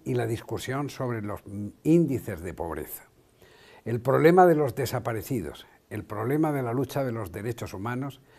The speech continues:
se contrarrestan a los kilómetros construidos, y no menosprecio la necesidad de las comunicaciones del país, pero sí echo de menos un balance político-moral del sexenio.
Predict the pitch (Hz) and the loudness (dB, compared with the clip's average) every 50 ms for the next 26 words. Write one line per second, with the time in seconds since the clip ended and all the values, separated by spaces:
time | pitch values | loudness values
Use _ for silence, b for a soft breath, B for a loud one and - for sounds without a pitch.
0 | B B B B - - 117 - 113 117 113 - 104 95 98 120 123 - - - | B B B B -10 -10 -8 -6 -4 -6 -6 -4 -4 -6 -4 -4 -4 -6 -4 -4
1 | 139 131 123 127 - - 107 101 101 98 - - - - 95 123 143 147 143 131 | -4 -4 -4 -6 -8 -8 -8 -8 -8 -8 -10 -12 -8 -6 -4 -4 -4 -4 -4 -6
2 | - 131 117 - - 113 - - - 101 104 113 104 87 80 78 - - _ B | -8 -10 -12 -10 -12 -12 -12 -12 -10 -6 -4 -4 -4 -4 -6 -8 -12 -14 _ B
3 | B B B B B B B - 101 107 117 131 165 - - - - 107 110 98 | B B B B B B B -10 -6 -2 -2 -2 -2 -4 -6 -10 -8 -8 -6 -6
4 | 92 95 - - - 135 147 131 - - 95 92 85 82 85 85 85 85 - 95 | -8 -10 -10 -8 -2 0 0 0 -2 -4 -8 -8 -8 -8 -8 -10 -10 -12 -12 -14
5 | 92 - 87 92 104 113 113 98 90 90 85 - - - 85 82 80 78 - - | -14 -12 -10 -8 -6 -6 -6 -6 -8 -10 -10 -12 -12 -12 -12 -12 -12 -12 -12 -14
6 | - - 104 107 92 73 - 101 110 107 - - 78 80 82 80 73 71 - - | -12 -10 -10 -10 -10 -10 -10 -8 -10 -10 -8 -6 -6 -6 -6 -6 -10 -12 -14 -18
7 | B B B B B B - - 90 85 - - - 120 117 117 110 113 - 113 | B B B B B B -14 -10 -8 -8 -8 -6 -2 0 0 0 0 -2 -4 -6
8 | 95 90 92 92 92 92 87 87 82 - - B B B B B B - 117 131 | -6 -6 -6 -8 -8 -8 -10 -10 -12 -14 -16 B B B B B B -6 -6 -4
9 | 131 113 117 113 113 117 117 95 - - 117 - - 143 131 123 135 123 127 120 | -2 -2 -2 -4 -4 -4 -6 -6 -8 -10 -10 -8 -6 -4 -4 -2 -4 -4 -6 -8
10 | - 107 95 87 85 82 85 85 82 82 - B B B B B B B B B | -8 -8 -8 -6 -6 -6 -4 -6 -6 -8 -12 B B B B B B B B B
11 | 80 - 90 82 78 - - 87 82 - 78 76 73 - - - - | -10 -6 -6 -6 -6 -6 -8 -8 -8 -8 -8 -10 -12 -14 -18 -20 -20